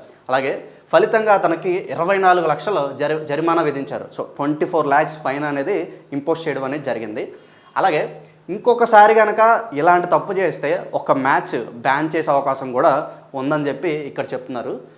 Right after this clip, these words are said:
స్లో ఓవర్ రేట్ నిబంధనలు, అసలు ఈ స్లో ఓవర్ రేట్ అంటే ఏంటి, ఇందులో రూల్స్ ఏంటి,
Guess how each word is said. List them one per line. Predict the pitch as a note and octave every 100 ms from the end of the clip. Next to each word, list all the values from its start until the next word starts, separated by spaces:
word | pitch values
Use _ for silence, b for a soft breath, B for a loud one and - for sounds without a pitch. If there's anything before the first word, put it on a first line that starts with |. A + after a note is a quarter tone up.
| B -
స్లో | - G3 B3
ఓవర్ | A#3+ A3+
రేట్ | A3 A3+
నిబంధనలు, | E3 D#3 D3+ C3 A#2
అసలు | - G#3+
ఈ | G3
స్లో | - E3
ఓవర్ | G#3 G#3 G3+
రేట్ | G3
అంటే | G3 F3+ E3
ఏంటి, | D#3+ D#3
ఇందులో | D3+ C#3+ D#3+ F3+
రూల్స్ | C3+ C#3 F#3 F#3+ C#3 - -
ఏంటి, | C#3+ E3 D3+ A#2+